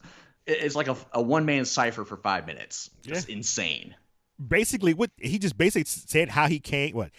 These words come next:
Speaker 2: how, what he was doing, how they got, how they got there, what it is to be a star, and where they, where they were at, at that point.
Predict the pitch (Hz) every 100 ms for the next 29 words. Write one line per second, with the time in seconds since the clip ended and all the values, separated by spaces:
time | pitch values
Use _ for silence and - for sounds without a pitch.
0 | - - 127 110 156 226 226 180 170 151
1 | 139 135 156 147 147 107 147 151 143 139
2 | 123 113 110 107 104 - _ _ 95 131
3 | 143 131 151 143 127 123 135 117 - 113
4 | 95 90 95 _ _ _ _ _ 127 120
5 | 123 147 147 127 123 151 147 143 131 147
6 | - 139 120 131 - - 165 104